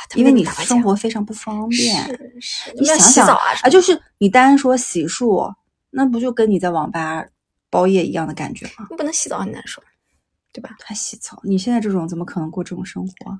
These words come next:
Speaker 2: 是，是，是。
Speaker 1: 对不对？
Speaker 2: 嗯。
Speaker 1: 然后，那第三块儿就是在出行游玩儿上。
Speaker 2: 嗯，是，旅游。
Speaker 1: 旅游。
Speaker 2: 大受影响。
Speaker 1: 你今年有去哪些目的地？
Speaker 2: 周边游。
Speaker 1: 呃，不是，不是，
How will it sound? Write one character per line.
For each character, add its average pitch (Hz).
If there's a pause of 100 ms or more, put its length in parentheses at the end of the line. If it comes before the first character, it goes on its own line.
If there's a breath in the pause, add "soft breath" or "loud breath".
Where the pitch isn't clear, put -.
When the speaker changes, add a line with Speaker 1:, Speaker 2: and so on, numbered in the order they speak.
(160)
Speaker 2:
是， -
是， -
是。 -
Speaker 1:
对 196
不 180
对？ 180 (300)
Speaker 2:
嗯。 208 (220)
Speaker 1:
然 175
后， 180 (200)
那 226
第 254
三 269
块 262
儿 214
就 196
是 175
在 190 (800 loud breath)
出 -
行 190
游 175
玩 170
儿 -
上。 180 (180)
Speaker 2:
嗯， 220 (300)
是， 220 (220)
旅 233
游。 269 (300)
Speaker 1:
旅 185
游。 131
Speaker 2:
大 -
受 240
影 214
响。 220 (360 loud breath)
Speaker 1:
你 190
今 220
年 180
有 170
去 -
哪 160
些 170
目 170
的 156
地？ 156
Speaker 2:
周 233
边 226
游。 208 (120)
Speaker 1:
呃， 190
不 190
是， 190
不 196
是， 196